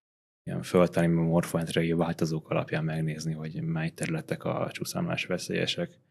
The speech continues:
és akkor ez így abból nőtte ki magát. A térkép meg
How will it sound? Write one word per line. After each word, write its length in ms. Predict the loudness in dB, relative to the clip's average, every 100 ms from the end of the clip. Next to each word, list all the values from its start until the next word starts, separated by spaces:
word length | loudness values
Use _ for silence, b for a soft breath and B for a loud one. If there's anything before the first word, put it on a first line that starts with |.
| _ _ -12
és 100 | -8
akkor 240 | -4 2
ez 120 | 2 2
így 160 | 4
abból 320 | 4 4 2
nőtte 280 | 2 0 -4
ki 160 | -2 -2
magát. 600 | 0 -2 -2 -6 -10 -18 _ -20 -20 -8
A 160 | -4 -4 -8 _ _
térkép 460 | 0 0 2 0 2
meg 320 | 0 2